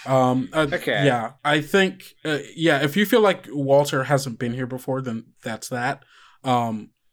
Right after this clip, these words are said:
Speaker 2: Yeah,
Speaker 1: but I
Speaker 2: I think he has not been here before.
Speaker 1: Yeah, um, I think you've, you've heard of it before, though.
Speaker 2: Yeah. Yeah, he says, uh, "Eh, I've, I've heard rumors, but never, uh,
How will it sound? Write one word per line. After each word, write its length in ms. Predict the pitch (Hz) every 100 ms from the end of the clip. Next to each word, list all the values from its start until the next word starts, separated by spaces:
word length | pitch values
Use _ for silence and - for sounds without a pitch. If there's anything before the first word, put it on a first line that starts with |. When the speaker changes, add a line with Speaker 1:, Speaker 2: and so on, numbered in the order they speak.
| _ -
Speaker 2:
Yeah, 200 | 110 87
Speaker 1:
but 80 | 135
I 180 | 139 147
Speaker 2:
I 60 | 139
think 200 | 160 131
he 60 |
has 120 | 131 107
not 220 | 101 -
been 140 | 73
here 120 | -
before. 380 | - - - -
Speaker 1:
Yeah, 300 | 131 120 104 - -
um, 480 | 135 131 127 123 -
I 100 | 143
think 300 | 143 185 190
you've, 260 | 165 139
you've 220 | 147 175 151
heard 260 | 147 135
of 100 | 117
it 120 | 107
before, 340 | - 110 95 -
though. 260 | - - - _ -
Speaker 2:
Yeah. 220 | 104 85 76 _ _ _ _ _ -
Yeah, 160 | 120 107
he 40 |
says, 300 | - 127 107
uh, 220 | 113 110 - _ _ _ _ -
"Eh, 420 | 202 185 156 139
I've, 120 | 120 - -
I've 160 | 139 120
heard 400 | 123 113 110 - - -
rumors, 560 | 104 104 101 104 107 -
but 380 | - 90 78 _ _ _
never, 400 | - 107 101 98
uh, 300 | 98 98 90